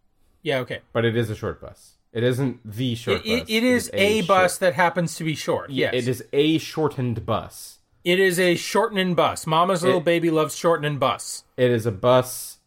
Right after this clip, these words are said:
Speaker 2: filled with shortening. You'll
Speaker 1: For
Speaker 2: be
Speaker 1: Martin
Speaker 2: able to
Speaker 1: Short.
Speaker 2: make your pie crust on that.
Speaker 1: Martin Short loves pie crust.
Speaker 2: That pie bus. Is the, are these jokes? Have we made one?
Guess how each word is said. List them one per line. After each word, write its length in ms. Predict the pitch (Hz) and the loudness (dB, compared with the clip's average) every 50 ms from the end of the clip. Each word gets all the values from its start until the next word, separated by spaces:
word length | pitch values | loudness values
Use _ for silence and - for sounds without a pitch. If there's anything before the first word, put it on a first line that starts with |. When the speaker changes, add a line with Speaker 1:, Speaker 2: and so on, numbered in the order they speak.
| _ _ _ _ | _ _ _ _
Speaker 2:
filled 280 | - - 131 135 139 | -6 -4 -2 -2 -2
with 120 | 151 143 139 | -2 -4 -2
shortening. 540 | - 160 143 127 120 110 107 104 101 104 104 - _ _ _ _ _ _ _ _ _ _ _ _ _ _ _ _ _ _ _ _ _ _ _ _ - | 0 0 0 0 0 -2 -4 -4 -4 -6 -10 -14 _ _ _ _ _ _ _ _ _ _ _ _ _ _ _ _ _ _ _ _ _ _ _ _ -10
You'll 220 | - 104 107 104 | -4 -2 -2 -2
Speaker 1:
For 200 | 92 - 180 180 | 2 4 6 6
Speaker 2:
be 40 | 165 | 6
Speaker 1:
Martin 200 | 165 160 165 - 180 | 8 6 6 4 4
Speaker 2:
able 20 | 170 | 4
to 100 | 165 - | 4 6
Speaker 1:
Short. 440 | 113 113 - 131 135 - _ - 110 | 6 6 6 4 2 0 _ -8 -4
Speaker 2:
make 380 | 113 117 113 117 117 120 - | -2 0 0 0 -2 -4 -4
your 180 | 127 127 123 117 | -4 -2 -2 -2
pie 340 | 117 - - 123 110 104 95 | -4 -4 -2 0 0 0 -2
crust 680 | - 107 101 95 92 90 - - - - - - _ _ _ _ _ _ _ _ _ _ _ _ _ _ _ _ - | -4 -6 -6 -4 -6 -8 -10 -16 -18 -18 -20 -20 _ _ _ _ _ _ _ _ _ _ _ _ _ _ _ _ -8
on 160 | 92 98 101 | -6 -4 -2
that. 80 | 98 - | 2 2
Speaker 1:
Martin 260 | 147 156 160 160 156 | 2 2 2 -2 -6
Short 320 | - - 175 165 170 165 | -4 0 2 2 2 2
loves 260 | 139 139 147 151 147 | 2 2 2 2 0
pie 220 | - - 170 156 151 | 0 0 2 2 2
crust. 300 | - - 131 127 113 107 | 0 0 0 0 0 -2
Speaker 2:
That 160 | 107 107 - | -4 -4 -4
pie 220 | - 135 131 135 135 | -2 0 2 2 2
bus. 680 | 123 131 127 123 117 113 117 - - - - - - _ _ | 4 4 6 6 6 4 0 -4 -12 -12 -12 -14 -18 _ _
Is 140 | - 110 - | -12 -8 -4
the, 140 | - - 123 | -4 0 0
are 80 | 123 123 | 0 0
these 180 | 147 196 190 | 0 0 -2
jokes? 540 | - 160 147 220 330 - - - - - - - | 2 4 4 4 4 0 -6 -12 -12 -12 -4 0
Have 120 | 139 135 | 0 2
we 120 | 143 151 139 | 2 2 4
made 200 | 135 135 139 139 | 4 2 2 2
one? 260 | 156 202 311 359 | 0 0 0 0